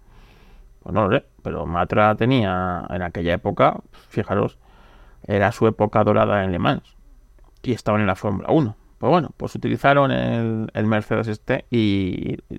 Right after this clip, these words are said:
nunca se sabe qué fue de su paradero. Mercedes ha intentado muchas veces intentar encontrarlo para su museo y no, todos son réplicas. Son réplicas. Realmente luego Mercedes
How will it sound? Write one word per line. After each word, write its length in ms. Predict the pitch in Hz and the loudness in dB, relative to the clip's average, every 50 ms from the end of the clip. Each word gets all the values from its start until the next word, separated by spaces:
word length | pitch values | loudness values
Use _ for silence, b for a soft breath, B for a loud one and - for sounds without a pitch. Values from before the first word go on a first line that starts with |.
| - | -8
nunca 280 | - 123 120 113 - 120 | -4 -2 -2 0 0 -2
se 120 | - - | -2 -4
sabe 280 | 110 - 110 110 110 110 | -4 -2 0 0 0 -2
qué 120 | - - | -4 -6
fue 260 | - - - 113 107 107 | -6 -4 -2 -2 0 0
de 100 | 104 107 | -2 -2
su 180 | - 117 107 | -4 -4 -4
paradero. 480 | - - - 101 87 92 107 110 104 - b b b b b b b b b b b | -2 0 0 0 2 2 2 2 0 0 b b b b b b b b b b b
Mercedes 480 | - 110 101 - - 120 113 120 120 - | -2 0 0 0 0 -2 0 0 0 -2
ha 20 | |
intentado 640 | 107 104 113 110 107 113 107 107 107 107 98 98 | -2 0 0 0 0 2 2 2 2 0 0 0
muchas 300 | 98 104 101 - - 95 | -2 -2 -4 -4 -4 -2
veces 560 | 98 104 107 - - 101 101 98 95 98 - - | 0 0 0 0 0 -2 0 -2 -2 -4 -6 -6
intentar 360 | 104 - 101 101 95 104 104 | -6 -4 -4 -2 -2 0 -2
encontrarlo 680 | 104 101 - 98 95 95 - - 107 104 110 113 120 | -2 -2 -2 -4 -6 -4 0 0 0 2 2 0 0
para 120 | - 107 104 | 0 -2 -4
su 100 | - 110 | -4 -4
museo 360 | 98 95 - - 123 151 - _ - - - _ - | -6 -4 -2 0 0 0 0 _ -12 -20 -20 _ -10
y 320 | - 107 101 92 90 90 | -8 -6 -6 -4 -6 -6
no, 140 | 92 107 - _ _ _ _ | -6 -8 -10 _ _ _ _
todos 280 | - - 101 101 104 - | -6 -2 -2 -2 -2 0
son 180 | - 117 104 | 0 0 0
réplicas. 580 | 92 - - 110 113 - - - - - - - _ - b b b b b b b b b b b b | 0 -2 -2 -2 -2 -2 -4 -18 -20 -20 -20 -20 _ -20 b b b b b b b b b b b b
Son 220 | b - - 127 117 | b -4 -2 -2 -2
réplicas. 440 | - 101 - - - _ - - - - - - - - - _ _ - - - _ - - _ _ - - - _ b b b b b b b b b b b b b - | -2 -6 -12 -16 -18 _ -20 -20 -20 -20 -20 -20 -20 -20 -20 _ _ -20 -20 -20 _ -20 -20 _ _ -20 -20 -20 _ b b b b b b b b b b b b b -2
Realmente 500 | - - 170 165 147 151 143 165 165 170 | 0 2 2 2 2 2 2 2 2 2
luego 200 | - 123 - 131 | 2 0 0 0
Mercedes 720 | 127 131 117 - - - 104 113 127 131 127 - - - | 0 -2 -2 -4 -4 -4 -2 0 0 0 -2 -4 -12 -18